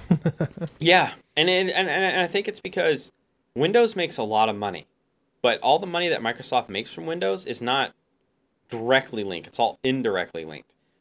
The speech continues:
Speaker 2: Like, you know, enterprise customers don't pay as much, to my knowledge, as they used to because of the changes that they've made to Windows ten, but they still have to buy support, and that's what they buy. That's where they make all their money.
Speaker 1: Yeah.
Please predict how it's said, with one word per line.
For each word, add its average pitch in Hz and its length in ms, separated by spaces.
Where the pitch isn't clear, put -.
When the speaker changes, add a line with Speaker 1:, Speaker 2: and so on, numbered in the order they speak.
Speaker 2:
Like, 95 260
you 113 100
know, 87 300
enterprise 135 440
customers 117 580
don't 120 200
pay 113 260
as 107 180
much, - 460
to - 100
my 107 120
knowledge, 87 380
as 95 120
they - 60
used 90 380
to 156 160
because 113 300
of 92 100
the 95 100
changes 104 340
that 98 120
they've 90 160
made 90 180
to 104 60
Windows 92 320
ten, 120 300
but 220 140
they - 80
still 165 240
have 165 180
to 127 80
buy 110 200
support, - 520
and 104 120
that's 110 180
what 110 120
they 107 100
buy. 117 260
That's 101 260
where 123 100
they 117 80
make 113 220
all 120 80
their 113 120
money. 117 320
Speaker 1:
Yeah. 123 200